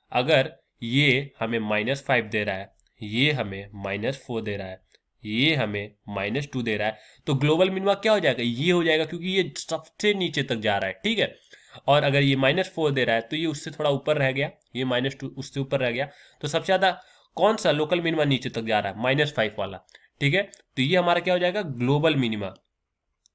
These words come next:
ठीक है। तो इस तरीके से हम लोग ग्लोबल मिनिमा और लोकल मिनिमा को कैटेगराइज करते हैं और जानते हैं कि जेडब्ल्यूबी किस डायरेक्शन में लोएस्ट होगा,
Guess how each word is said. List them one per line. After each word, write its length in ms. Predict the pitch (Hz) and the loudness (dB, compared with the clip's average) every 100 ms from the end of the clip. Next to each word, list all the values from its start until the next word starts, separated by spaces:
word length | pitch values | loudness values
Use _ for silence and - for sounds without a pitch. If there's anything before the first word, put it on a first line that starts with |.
| _ - | _ -2
ठीक 200 | 214 233 | 0 2
है। 100 | 113 90 _ _ 196 | 2 0 _ _ 0
तो 120 | 226 220 | 0 0
इस 180 | 190 - | -6 -2
तरीके 320 | 175 175 190 | -2 0 0
से 80 | 170 | -2
हम 100 | 156 | 0
लोग 280 | 180 147 131 | -4 -4 0
ग्लोबल 320 | 139 160 156 | 2 2 0
मिनिमा 300 | 143 131 143 | -2 -2 0
और 140 | 131 | 0
लोकल 280 | 131 127 127 | -2 -4 -6
मिनिमा 300 | 120 117 120 | -4 -4 -4
को 200 | 120 196 214 - - - | -2 -2 -2 -8 -20 -4
कैटेगराइज 520 | 139 135 135 135 175 - | -2 0 0 0 0 0
करते 320 | 160 147 143 | -2 0 0
हैं 180 | 139 147 - _ - | 0 -2 -14 _ 0
और 200 | 151 151 | 2 2
जानते 440 | 135 127 135 175 | 2 0 0 -2
हैं 220 | 143 147 143 _ _ _ | 0 -2 -4 _ _ _
कि 300 | 185 165 175 _ - | -2 -2 -2 _ -16
जेडब्ल्यूबी 720 | 113 143 165 151 139 127 151 202 208 _ - | -2 0 2 2 2 0 -2 -4 -8 _ -10
किस 160 | 160 160 | -4 2
डायरेक्शन 400 | 131 127 127 123 | 2 2 -4 -4
में 140 | 170 | -4
लोएस्ट 520 | 147 113 123 117 - | -2 0 0 -2 -6
होगा, 240 | 104 101 | -8 -8